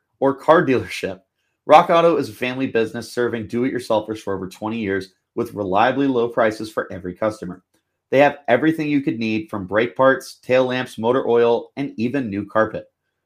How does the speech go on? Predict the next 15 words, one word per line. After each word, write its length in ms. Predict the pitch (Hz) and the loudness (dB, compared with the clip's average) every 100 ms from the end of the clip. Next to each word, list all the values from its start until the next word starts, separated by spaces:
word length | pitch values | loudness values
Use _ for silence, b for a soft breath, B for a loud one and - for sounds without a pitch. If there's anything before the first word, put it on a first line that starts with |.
| _ | _
Go 140 | 160 208 | 2 2
explore 300 | - 202 208 | 2 0 2
their 180 | 190 | 2
easy-to-use 500 | 131 143 143 143 139 | 0 0 2 2 2
website 440 | 113 123 - 127 117 | 4 2 2 -2 -2
today 420 | 113 107 107 95 | 0 2 2 -2
and 260 | 110 110 107 | -8 -8 -6
find 280 | 113 113 120 | -4 -4 -6
the 60 | |
solution 500 | - 135 107 101 - | -8 -6 -4 -6 -10
to 60 | 104 | -12
your 160 | 98 95 | -8 -6
auto 160 | 90 | -6
part 240 | 90 95 92 | -6 -8 -10
needs. 280 | 85 _ | -16 _